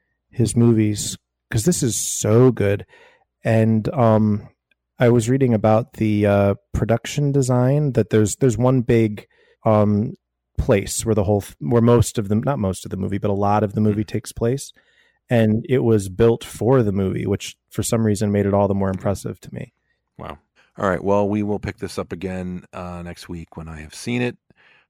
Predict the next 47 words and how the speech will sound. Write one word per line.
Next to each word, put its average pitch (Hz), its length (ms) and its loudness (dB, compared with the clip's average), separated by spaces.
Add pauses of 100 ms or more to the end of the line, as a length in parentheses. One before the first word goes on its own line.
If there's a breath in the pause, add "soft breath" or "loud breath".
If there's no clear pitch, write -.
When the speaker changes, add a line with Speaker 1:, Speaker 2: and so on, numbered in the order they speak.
(120)
Speaker 2:
I'm 98 80 -18
so - 140 -8
excited 87 440 -8
that, 90 220 -8
uh, 90 40 -8 (260)
I'm 90 120 -10
gonna 92 160 -8
get 95 80 -10
a 87 40 -14
chance. 113 280 -6
I 98 100 -4
felt 117 300 -2
like 107 260 -4
I've 90 160 -10
missed 110 320 -6
a 127 80 -2
lot 131 180 -2
of 135 80 -4
things. 135 260 -6
I 87 40 -4
wanted 104 220 -6
to 98 80 -12
see 113 120 -6
The 87 100 -10
Nightingale 113 520 -4
so 107 240 -2
bad, 95 320 -8 (760 soft breath)
uh, 85 260 -10
but 90 160 -8
now 95 500 -4 (100)
things 98 220 -8
are 90 40 -12
starting 92 260 -6
to - 60 -
pick 98 140 -4
up. 107 180 -2
I've 82 120 -6
got 82 180 -10
this, 98 240 -8
and 92 100 -8
then 90 100 -6
I've 87 120 -10
got 87 160 -12
The 87 80 -8
Lighthouse 85 580 -10
next 101 240 -12
week - 300 -18